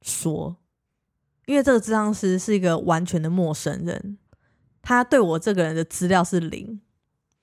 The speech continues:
或者是说他可能跟我的生活圈没有关系，我就觉得我好像可以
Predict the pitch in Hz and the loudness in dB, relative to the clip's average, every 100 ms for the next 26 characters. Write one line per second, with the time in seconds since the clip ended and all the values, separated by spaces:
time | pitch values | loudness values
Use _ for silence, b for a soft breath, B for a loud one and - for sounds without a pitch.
0 | _ _ _ _ _ 311 262 247 269 220 | _ _ _ _ _ 2 4 2 0 2
1 | 202 214 202 196 151 156 190 196 165 156 | 0 0 -2 -2 -4 -4 -2 -2 -2 -4
2 | 147 170 180 180 165 - - _ _ _ | -6 -6 -4 -2 -2 -6 -12 _ _ _
3 | _ - - 175 185 180 160 160 156 - | _ -4 0 2 2 2 2 0 -2 -8
4 | - 196 202 _ _ _ _ _ _ _ | -10 -12 -18 _ _ _ _ _ _ _
5 | 202 339 285 208 214 220 190 175 214 196 | 0 0 4 4 4 2 0 0 -2 -2
6 | 175 156 160 160 - 220 | -4 -6 -6 -6 -10 -14